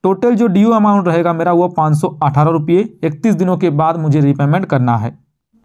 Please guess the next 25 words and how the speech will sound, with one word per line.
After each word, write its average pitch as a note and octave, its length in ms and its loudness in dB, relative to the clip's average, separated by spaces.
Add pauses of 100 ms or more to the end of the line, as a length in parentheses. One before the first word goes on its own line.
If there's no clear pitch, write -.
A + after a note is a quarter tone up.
(600)
तो F#3 60 0
यहाँ F3+ 140 2
पर G#3+ 280 -4
आपका F#3 340 -2
जो F#3+ 120 0
लोन F3+ 240 2
अमाउंट E3 340 0
है, G3+ 200 -2 (120)
इस E3 140 -6
अमाउंट F#3+ 320 0
को G#3 120 0
बैंक E3+ 280 -2
में F#3 140 0
लेने E3+ 220 0
के E3+ 60 -2
लिए F3 80 2
नीचे D#3+ 220 -2
ऑप्शन D#3 260 -2
मिल E3 180 -4
जाएगा D#3 280 2
कंटिन्यू D3+ 480 0
का, E3+ 140 -4
कंटिन्यू C3 400 0
पे C3+ 160 0
क्लिक। E3 340 -4